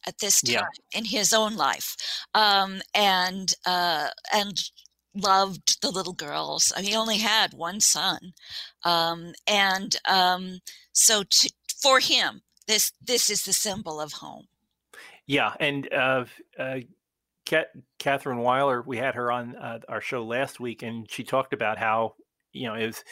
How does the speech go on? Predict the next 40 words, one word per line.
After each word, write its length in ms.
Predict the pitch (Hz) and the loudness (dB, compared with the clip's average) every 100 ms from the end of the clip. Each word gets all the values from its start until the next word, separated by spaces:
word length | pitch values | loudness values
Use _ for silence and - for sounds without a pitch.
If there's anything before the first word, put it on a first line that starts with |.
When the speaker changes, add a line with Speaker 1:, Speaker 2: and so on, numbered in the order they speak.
| - - - - - - | -20 -20 -20 -20 -16 -2
Speaker 2:
uh, 240 | 127 117 110 | 0 2 0
sh-, 220 | - - | -4 -4
her 220 | 131 127 | 0 0
favorite 500 | 110 - 135 123 117 | 0 0 0 2 -2
part 340 | - 127 127 127 | 0 2 2 0
of 180 | 95 98 | 0 2
being, 460 | 120 123 123 120 - | 4 2 0 -4 -8
uh, 260 | - - 123 | -8 -6 -4
of 180 | 127 104 | -6 -6
being 220 | 110 123 120 | -4 -4 -2
around 240 | 110 113 | -4 -4
her 80 | 110 | -6
dad 320 | 107 110 120 | -2 -2 -2
was 180 | 107 101 | -4 -8
she 120 | - | -8
was, 140 | 104 - - - - - - | -8 -6 -8 -12 -18 -14 -10
<laughs> 420 | - - - - | -10 -12 -20 -10
she 180 | - 135 | -8 -4
could, 200 | 143 - | -4 -6
she 160 | - 160 | -4 -2
could 120 | 147 | 0
meet 180 | 135 139 | 2 4
all 120 | 139 | 4
these, 240 | 127 117 - | 2 -2 -4
all 140 | 135 | -4
these, 160 | 120 120 - 190 | -4 -6 -10 -6
uh, 140 | 123 117 | -4 -2
guys 360 | 123 127 131 | 0 0 0
that 140 | - 113 | -4 -8
she 120 | 127 | -4
was 140 | 117 | -4
in 100 | 107 | -4
love, 220 | 107 127 - | -2 -4 -2
she 100 | 127 | -2
was 80 | |
madly 320 | 110 131 131 123 | 0 0 0 -2
in 80 | |
love 160 | 117 107 | 0 -2
with, 200 | 110 101 | -4 -2
uh, 260 | 113 104 101 | 0 0 0